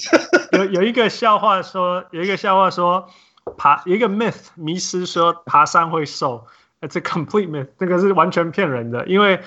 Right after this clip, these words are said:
要爬山前会一直吃，然后会带很多山，东西去山上一直吃，然后一下山绝对是吃最好吃的，<laughs> 所以，所以一路上都在一直吃，真是，真的，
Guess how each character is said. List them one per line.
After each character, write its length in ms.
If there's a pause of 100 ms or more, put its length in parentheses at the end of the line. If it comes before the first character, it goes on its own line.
(340)
要 160
爬 240
山 240
前 220
会 140
一 40
直 140
吃， 400 (480)
然 140
后 200 (300)
会 160
带 180
很 160
多 140
山， 340
东 160
西 120
去 160
山 200
上 200
一 40
直 140
吃， 400 (340)
然 120
后 160
一 60
下 280
山 420 (240)
绝 160
对 140
是 140
吃 200
最 180
好 180
吃 200
的， 120 (100)
<laughs> 140
所 260
以， 40 (960)
所 160
以 160
一 80
路 260
上 240
都 80
在 160
一 80
直 160
吃， 320 (460)
真 180
是， 840
真 120
的， 260